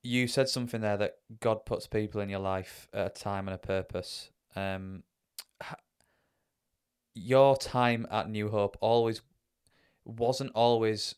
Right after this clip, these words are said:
plain sailing and smooth for lots of different reasons. Church politics, um, uh, life situations, stuff that goes on at New Hope. How much do you value God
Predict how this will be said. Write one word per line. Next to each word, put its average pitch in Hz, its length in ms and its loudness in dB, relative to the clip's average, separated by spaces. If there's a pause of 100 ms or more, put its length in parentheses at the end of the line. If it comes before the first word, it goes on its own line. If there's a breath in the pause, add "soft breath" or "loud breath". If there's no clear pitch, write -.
(120)
plain 107 340 2
sailing 98 460 -2
and 92 160 -12
smooth 90 400 -8
for - 260 -6
lots 107 300 2
of 98 100 -8
different 90 320 -8
reasons. 87 460 -14 (500)
Church - 440 0
politics, - 840 -2 (540 soft breath)
um, 92 540 -4 (680 soft breath)
uh, 90 300 -6 (120)
life 110 400 2
situations, 107 1040 -2 (100)
stuff - 320 -4
that - 140 -4
goes 110 200 2
on 107 100 -4
at 85 100 -8
New 98 200 -6
Hope. 95 380 -6 (580 soft breath)
How 127 220 2
much 135 300 -2
do 117 100 -4
you 110 180 -2
value 104 680 2
God 98 420 0